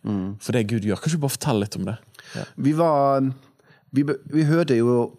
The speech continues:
Speaker 1: på den to tusen-tallet, kanskje midten på to tusen-tallet, om Redding i California.
Speaker 2: Mm.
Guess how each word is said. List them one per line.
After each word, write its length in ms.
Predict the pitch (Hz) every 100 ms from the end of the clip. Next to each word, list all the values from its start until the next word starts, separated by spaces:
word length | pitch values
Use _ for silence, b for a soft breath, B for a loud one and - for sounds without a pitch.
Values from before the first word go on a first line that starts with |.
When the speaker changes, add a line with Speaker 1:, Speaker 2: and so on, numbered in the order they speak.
| -
Speaker 1:
på 140 | - 123
den 260 | 123 123 - -
to 180 | - 139
tusen-tallet, 840 | 127 110 110 104 92 110 123 - - - -
kanskje 200 | 117 117
midten 220 | 120 120 104
på 60 |
to 120 | 113 104
tusen-tallet, 500 | 98 104 95 87 98
om 160 | 110 104
Redding 400 | 104 101 104 156
i 60 | 123
California. 500 | 117 104 98 98 190 - -
Speaker 2:
Mm. 240 | 120 87